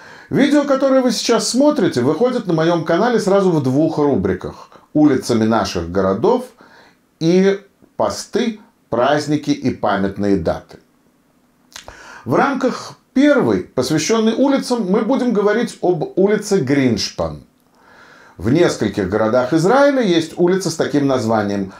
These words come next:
а в рамках второй поминать жертв еврейского погрома, прокатившегося по всей Германии в тысяча девятьсот тридцать восьмом году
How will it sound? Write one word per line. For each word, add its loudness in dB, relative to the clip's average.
а -2
в 0
рамках -2
второй 0
поминать 0
жертв -2
еврейского 0
погрома, 0
прокатившегося -2
по 0
всей -2
Германии 0
в -20
тысяча -2
девятьсот -2
тридцать -2
восьмом -2
году 0